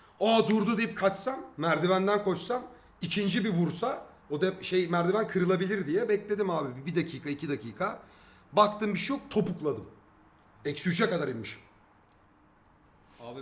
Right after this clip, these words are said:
Speaker 2: ben depremdeyken uyuyordum.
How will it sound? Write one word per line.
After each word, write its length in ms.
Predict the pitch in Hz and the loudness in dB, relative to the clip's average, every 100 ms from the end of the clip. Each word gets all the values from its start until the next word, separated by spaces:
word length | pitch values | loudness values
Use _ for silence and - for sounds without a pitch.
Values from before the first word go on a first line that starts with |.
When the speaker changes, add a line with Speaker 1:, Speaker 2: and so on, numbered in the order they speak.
| 113 | -10
Speaker 2:
ben 300 | 135 180 226 - - - - - | -6 -6 -6 -14 -20 -20 -20 -12
depremdeyken 1000 | 131 127 143 143 156 180 208 185 175 123 - - | -10 -8 -4 -4 -2 -2 -2 -4 -8 -10 -20 -16
uyuyordum. 640 | 135 160 190 170 127 160 | -8 -2 0 0 -2 -8